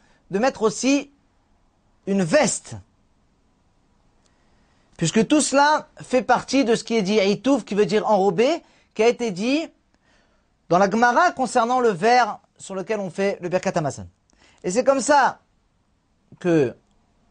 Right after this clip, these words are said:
aujourd'hui, les gens ont l'habitude qu'au moment du Birkat, au, au, qu'au moment du Birkat Hamazon, ils mettent éventuellement un chapeau sur la tête, même lorsque, donc le Bir-, même, même lorsqu'il s'est, même,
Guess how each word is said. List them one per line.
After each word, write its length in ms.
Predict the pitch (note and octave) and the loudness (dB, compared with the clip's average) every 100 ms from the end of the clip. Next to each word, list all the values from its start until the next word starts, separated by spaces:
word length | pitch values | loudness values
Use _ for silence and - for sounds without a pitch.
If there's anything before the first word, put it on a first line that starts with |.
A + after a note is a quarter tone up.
| _ _ | _ _
aujourd'hui, 600 | - D#3 E3+ D#3 F#3+ C3 - _ _ _ _ _ _ _ _ | -2 2 2 4 2 0 -6 _ _ _ _ _ _ _ _
les 160 | C#3+ C#3+ | -6 0
gens 180 | E3 | 2
ont 80 | D3+ | 2
l'habitude 640 | C#3+ A#2+ A#2+ G#3+ D4+ C4+ - _ _ _ | 2 0 -4 0 2 0 -4 _ _ _
qu'au 120 | F#3 | -2
moment 200 | G#3+ C#4+ | 2 2
du 100 | A#3+ | 0
Birkat, 220 | G#3 G#3 - | -2 -8 0
au, 240 | G3 F#3+ _ | 0 0 _
au, 120 | F#3+ | -4
qu'au 240 | F#3 - G3+ | -4 0 0
moment 260 | A3+ C#4 | 2 2
du 100 | G3 | 2
Birkat 220 | G3 - F#3 | -2 -4 -2
Hamazon, 380 | F3 E3+ B3 C4+ | -2 2 2 0
ils 80 | G3+ | -4
mettent 160 | A3 A3+ | -4 -2
éventuellement 680 | G3 F#3 G3 F3+ F#3+ C3+ _ _ _ _ _ _ _ _ _ _ _ _ | -4 -4 -4 0 0 0 _ _ _ _ _ _ _ _ _ _ _ _
un 100 | F3 | -2
chapeau 340 | - A3+ A#3 | 2 2 2
sur 160 | B3 F#3+ | 2 2
la 100 | F3 | 2
tête, 420 | D#3+ C4 D4+ - _ | 4 2 2 -4 _
même 400 | F#3 G#3+ D#4+ F4 | -10 0 0 2
lorsque, 400 | C#4 C4 G3 - A3+ B3 - _ _ _ _ _ _ _ _ _ _ _ _ _ _ _ _ _ | 2 0 -2 -2 2 2 -2 _ _ _ _ _ _ _ _ _ _ _ _ _ _ _ _ _
donc 180 | E3 C#3 | -10 -2
le 140 | D#3+ D3+ | 0 2
Bir-, 340 | D#3 - D#3+ | 0 0 -4
même, 220 | F#3 A3 | -2 -2
même 240 | A3+ A#3+ A3+ | 0 0 0
lorsqu'il 340 | G3+ - G3 | 0 0 -4
s'est, 240 | - F#3 | 2 2
même, 240 | E3 F#3+ | 2 0